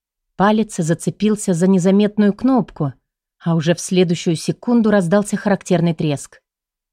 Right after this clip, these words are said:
"Меня кто-нибудь слышит?" Я наклонилась еще ниже, почти к самому отверстию.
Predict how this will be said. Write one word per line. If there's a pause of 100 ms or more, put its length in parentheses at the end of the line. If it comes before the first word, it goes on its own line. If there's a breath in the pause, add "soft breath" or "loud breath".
(360)
"Меня
кто-нибудь
слышит?" (560)
Я
наклонилась
еще
ниже,
почти
к
самому
отверстию.